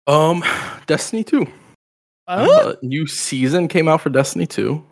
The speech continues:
Speaker 2: Okay.
Speaker 1: Uh, where they reworked the Solar class and added, uh, 'cause they've gone in depth with the classes and they're reworking all the classes, uh, and a whole bunch of new content went back to it. And so I decided to jump in and just try out the Solar class, and I played it, and I was like,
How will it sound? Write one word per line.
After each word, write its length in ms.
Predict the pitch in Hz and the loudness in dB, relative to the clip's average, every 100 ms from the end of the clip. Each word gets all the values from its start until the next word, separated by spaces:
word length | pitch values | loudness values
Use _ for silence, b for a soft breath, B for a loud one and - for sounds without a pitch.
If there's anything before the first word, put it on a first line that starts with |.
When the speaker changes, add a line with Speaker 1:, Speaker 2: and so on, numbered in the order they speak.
| - | -14
Speaker 2:
Okay. 240 | 160 - | -12 -6
Speaker 1:
Uh, 320 | 151 107 110 | -4 -4 -4
where 220 | 113 117 180 | -2 -2 2
they 140 | 123 | 4
reworked 600 | 120 120 127 120 127 - | 4 4 4 4 2 0
the 80 | - | -8
Solar 480 | - 123 113 107 - | -2 -2 -2 -2 -6
class 720 | - 120 127 143 - - - _ | -4 0 0 -2 -10 -10 -12 _
and 180 | - 117 | -6 -4
added, 420 | 113 113 113 113 | -2 -2 0 0
uh, 180 | 113 120 | 0 -4
'cause 140 | - - | -4 -2
they've 340 | 127 - - | -2 -2 -2
gone 240 | 127 131 | 2 4
in 100 | 127 | 4
depth 240 | 110 113 - | 0 -2 -4
with 80 | - | -20
the 60 | |
classes 560 | - 110 123 - 117 113 | -10 -8 -8 -8 -10 -10
and 100 | - | -12
they're 100 | - | -10
reworking 420 | 123 117 131 - | -6 -6 -6 -10
all 80 | 117 | -10
the 80 | 117 | -8
classes, 580 | 120 117 123 120 120 - B - _ _ _ - | -4 -4 -4 -4 -4 -6 B -20 _ _ _ 0
uh, 220 | 110 110 | 4 4
and 100 | 110 | 4
a 40 | 120 | 4
whole 100 | 123 | 2
bunch 200 | 120 113 | 0 -4
of 80 | 117 | -2
new 120 | 117 | -4
content 400 | - 120 120 - | -2 -4 -2 -4
went 140 | 120 | -4
back 220 | 120 131 - | -4 -4 -4
to 180 | 127 | 2
it. 220 | 123 113 - _ - | 4 2 -2 _ 0
And 340 | 117 117 113 | 4 4 4
so 100 | - | 2
I 60 | 123 | 2
decided 480 | 123 131 117 113 113 | 2 4 6 4 2
to 240 | - 107 | -4 -4
jump 400 | 110 - 113 - | -2 0 0 0
in 280 | - 110 113 | -2 0 0
and 120 | 117 | -4
just 280 | - - - | -4 -6 -6
try 220 | - 107 | -2 0
out 120 | 107 - | 0 -2
the 80 | |
Solar 260 | 117 113 123 | -4 0 0
class, 440 | - 127 131 - - | 2 4 2 0 -6
and 320 | 110 107 - | -6 -4 -6
I 60 | - | -8
played 320 | - 120 139 | -2 2 4
it, 160 | 147 - | 4 0
and 80 | - | -6
I 20 | |
was 100 | 123 | -6
like, 140 | - | -10